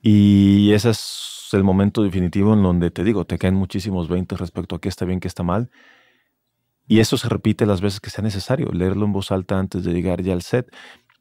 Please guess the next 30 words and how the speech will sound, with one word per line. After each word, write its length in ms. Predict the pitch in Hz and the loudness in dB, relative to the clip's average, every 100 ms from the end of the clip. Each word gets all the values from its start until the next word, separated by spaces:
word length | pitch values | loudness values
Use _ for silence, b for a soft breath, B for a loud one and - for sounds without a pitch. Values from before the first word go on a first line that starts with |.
| _ _ - | _ _ -6
Incluso 600 | - 104 104 - 120 - - | -4 0 0 2 0 0 -2
puede 240 | 107 107 | 0 2
llegar 380 | 98 98 101 - | 2 2 2 0
el 100 | 117 | -2
momento 400 | 95 95 95 98 | 0 2 0 0
en 60 | 101 | 0
el 120 | 87 | -2
que 160 | 90 87 | -2 -4
estando 380 | - 101 101 | -2 -2 0
en 80 | 101 | 0
set 320 | 95 98 95 - | -2 -2 -2 -4
y 220 | - 92 | -8 -4
escuchando 460 | 90 - 87 104 98 | -4 -6 -6 -2 0
a 20 | |
los 100 | 92 | -2
actores 340 | 87 - 98 90 | -8 -4 -4 -4
decir 240 | - 101 | -4 0
algo 360 | 98 98 98 - _ _ _ _ _ _ _ _ _ - | 0 0 -2 -4 _ _ _ _ _ _ _ _ _ -4
no 140 | 113 | -2
funcione, 520 | 98 104 - 98 101 82 _ _ | 2 0 4 4 2 0 _ _
porque 200 | - - | -12 -6
la 60 | 90 | -4
entonación 420 | 87 85 85 104 | -4 -6 -4 -2
es 80 | 92 | -2
distinta, 360 | 92 104 98 80 | 0 -2 0 -2
porque 200 | 82 87 | 0 -2
el 40 | |
espacio 300 | 82 98 101 | -2 -4 -2
cambia, 300 | 98 95 92 | 0 0 -2
porque 380 | - 85 85 | -6 -12 -12